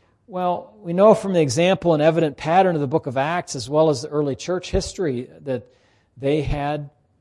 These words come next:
uh, baptisms and testimonies were given at these baptisms. The church knew that these people were,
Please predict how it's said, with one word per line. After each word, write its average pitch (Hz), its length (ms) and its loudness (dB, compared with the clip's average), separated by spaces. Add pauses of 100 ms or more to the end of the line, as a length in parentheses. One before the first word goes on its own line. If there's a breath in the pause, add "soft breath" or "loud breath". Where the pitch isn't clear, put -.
(340)
uh, 131 200 -20
baptisms 131 960 -10
and 127 200 -16
testimonies 135 720 -2
were 135 100 -8
given 127 300 -6
at 147 140 -14
these 151 180 -12
baptisms. 131 760 -10
The 139 60 -18
church 151 400 -10
knew 151 280 2
that 151 160 -4
these 143 180 -4
people 143 340 -8
were, 143 140 -4